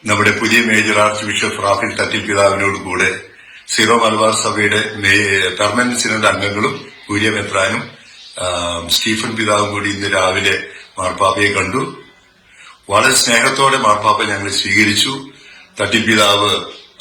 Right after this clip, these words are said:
ആ, സഭയ്ക്ക് വേണ്ടി ഔദ്യോഗികമായി തന്റെ ഒരു പ്രസന്റേഷൻ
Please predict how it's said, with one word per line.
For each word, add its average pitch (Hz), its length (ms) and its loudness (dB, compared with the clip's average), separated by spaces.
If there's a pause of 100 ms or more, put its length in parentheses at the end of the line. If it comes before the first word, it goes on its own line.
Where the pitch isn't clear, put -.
ആ, 90 240 -2
സഭയ്ക്ക് 117 400 0
വേണ്ടി 120 280 4
ഔദ്യോഗികമായി 110 1000 2 (280)
തന്റെ 104 140 -2
ഒരു 104 100 -2
പ്രസന്റേഷൻ 226 840 0